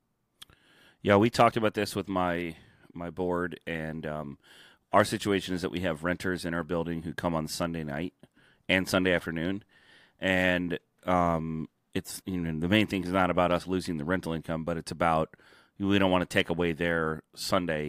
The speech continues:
either. Uh, so we're just doing our Sunday, uh, our Christmas Eve candle lighting service, like you just said, Andrew, at the end of our Sunday morning, and we're gonna have a Christmas cookie thing.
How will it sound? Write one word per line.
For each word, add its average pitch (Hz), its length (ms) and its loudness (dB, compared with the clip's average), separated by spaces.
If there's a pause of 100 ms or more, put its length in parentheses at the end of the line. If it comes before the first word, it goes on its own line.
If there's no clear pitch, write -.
either. 80 480 -2 (560)
Uh, 85 300 2
so 110 160 0
we're 110 260 4
just 120 220 -6
doing 110 300 2
our 92 280 0
Sunday, 92 760 0 (340)
uh, 87 280 2
our 90 120 0
Christmas - 500 -6
Eve 95 360 -2 (720)
candle 120 280 2
lighting 101 280 4
service, 101 420 -2
like 95 260 0
you 101 60 -6
just 90 200 -6
said, 92 180 0
Andrew, 87 260 -4
at 80 80 -6
the 85 160 -8
end 92 160 0
of 85 100 -2
our 87 120 0
Sunday 87 300 -2
morning, 78 400 -2 (100)
and 85 100 -4
we're 82 100 -4
gonna 82 160 -2
have 80 140 0
a 80 60 0
Christmas - 400 -6
cookie 80 320 -6
thing. 87 240 -4